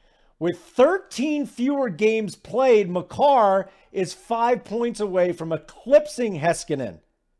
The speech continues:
okay, to set the highest scoring defender record in the history of the world, at least, again, since the salary cap year, and we're talking, what, seventeen years now? So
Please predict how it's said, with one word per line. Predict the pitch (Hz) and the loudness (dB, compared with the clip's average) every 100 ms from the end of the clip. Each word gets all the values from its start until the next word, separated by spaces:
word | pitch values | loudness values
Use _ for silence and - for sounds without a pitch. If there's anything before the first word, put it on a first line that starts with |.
| _ | _
okay, | 160 156 185 214 233 _ _ _ _ _ - | -6 2 2 2 -2 _ _ _ _ _ -10
to | - 202 202 196 185 - _ _ | -4 0 0 -2 -6 -12 _ _
set | - - 220 220 | -8 2 2 2
the | 202 190 | -6 -6
highest | 156 180 214 233 190 | -6 -2 -2 -2 -4
scoring | - - 214 208 202 196 185 _ _ _ _ _ _ | -8 -4 -2 -2 -4 -6 -10 _ _ _ _ _ _
defender | 131 180 - 214 190 156 | -8 -6 -2 -2 -2 -6
record | 139 120 104 85 _ - | -6 -8 -12 -18 _ -12
in | 160 | -8
the | |
history | 151 220 - 208 | -8 -8 -8 -8
of | 185 | -4
the | 175 | -4
world, | 165 175 147 101 90 _ - | -2 0 0 -4 -10 _ -12
at | 147 | -6
least, | 202 196 - _ | -6 -8 -16 _
again, | 147 160 160 139 | -10 -6 -6 -8
since | 151 - | -12 -14
the | |
salary | 117 165 147 127 | -8 -6 -4 -6
cap | 127 117 | -10 -12
year, | 123 123 120 | -12 -10 -10
and | |
we're | 123 113 | -12 -12
talking, | 143 139 - 139 135 127 127 | -8 -8 -8 -12 -12 -12 -12
what, | 127 117 | -12 -12
seventeen | - 160 170 147 160 151 | -8 -8 -8 -12 -12 -10
years | 127 143 156 | -10 -10 -10
now? | 185 202 196 _ _ _ _ | -10 -10 -12 _ _ _ _
So | - 175 165 165 165 | -4 0 2 0 -4